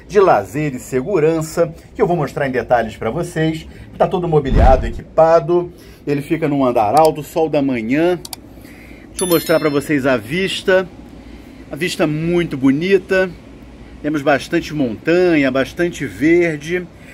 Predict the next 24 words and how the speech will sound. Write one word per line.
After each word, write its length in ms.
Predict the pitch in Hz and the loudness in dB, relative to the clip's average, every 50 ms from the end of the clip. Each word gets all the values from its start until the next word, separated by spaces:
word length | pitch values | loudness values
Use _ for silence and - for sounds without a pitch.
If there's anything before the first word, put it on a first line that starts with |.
| - - - - | -20 -20 -12 -6
E 80 | 214 | -4
uma 180 | 247 247 233 - | -2 -2 -2 -2
surpresinha, 960 | - 233 196 - 208 175 147 131 113 110 170 214 226 214 175 135 117 98 87 - - - - - - - - - - | -2 -2 -2 0 2 2 2 2 0 -4 -6 -4 -4 0 0 0 0 -2 -6 -10 -16 -18 -18 -18 -16 -14 -10 -4 0
olha 280 | 180 185 180 170 156 | 2 2 2 2 0
só, 300 | - - - 165 143 123 117 | -2 -4 -4 0 0 0 2
vou 120 | 127 156 | 2 0
aproximar 640 | 156 - 165 165 156 - - 160 147 156 156 160 156 | 0 0 -2 -6 -4 -4 -4 -2 -2 0 0 0 0
aqui, 360 | 147 - - - 185 190 190 - - - - - - | -2 -2 -6 -6 -6 -6 -6 -8 -16 -20 -20 -20 -10
você 300 | - 185 170 - 196 180 | -8 -8 -6 -2 -2 -2
vê 140 | 156 170 185 | 0 2 0
a 80 | 180 170 | 0 0
pontinha 640 | - 180 170 147 139 - - - 185 180 165 151 | 0 0 0 0 0 -2 -6 -8 -4 -2 0 0
ali 260 | 147 156 180 185 165 - - - - - - - - | 0 0 0 -2 -4 -4 -14 -20 -20 -20 -20 -14 -2
do 120 | - 208 202 | 0 0 0
Pão 280 | 202 - 185 175 170 | 0 0 0 2 2
de 120 | 165 131 151 | 2 2 0
Açúcar, 760 | 135 131 - - - 208 208 208 202 196 196 196 185 170 170 | -2 -2 -4 -8 -4 0 2 2 2 0 0 0 0 0 0
o 20 | |
bondinho, 560 | 156 143 156 147 135 135 123 127 151 165 156 147 | 0 0 0 2 2 0 0 -2 -2 0 0 -2
a 40 | |
chegada 440 | 135 - 185 147 131 156 160 156 160 | -2 -2 -4 -4 -2 -2 -2 -2 0
do 100 | 151 151 | -2 -2
bondinho, 680 | 135 143 135 123 117 110 117 151 180 185 175 160 135 131 | -2 -2 -2 -2 -2 -4 -4 -4 -4 -2 0 2 2 2
né? 240 | 139 160 175 180 | 2 0 -2 -2